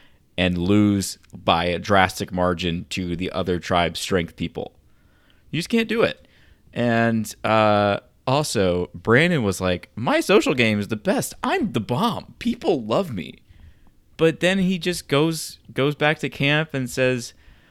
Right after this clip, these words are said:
"Oh, guys, like, I know I blew it. I blew it, you know, like, whatever, like, do, do me." And then, like, the first episode, he's saying, "Yeah, I'm gonna play my shot in the dark." It's like, Brandon, like, I don't think your social game is good.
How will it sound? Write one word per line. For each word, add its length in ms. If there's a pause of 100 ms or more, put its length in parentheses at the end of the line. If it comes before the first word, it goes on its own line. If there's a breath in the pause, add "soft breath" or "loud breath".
(180 soft breath)
"Oh, 200
guys, 380
like, 160
I 120
know 200
I 100
blew 280
it. 180
I 120
blew 300
it, 220
you 80
know, 240
like, 160
whatever, 540
like, 260
do, 340
do 180
me." 360
And 100
then, 140
like, 140
the 100
first 240
episode, 280
he's 100
saying, 360
"Yeah, 300
I'm 100
gonna 140
play 240
my 140
shot 260
in 60
the 60
dark." 380
It's 140
like, 180
Brandon, 300
like, 220 (960 soft breath)
I 60
don't 100
think 120
your 100
social 280
game 200
is 100
good. 540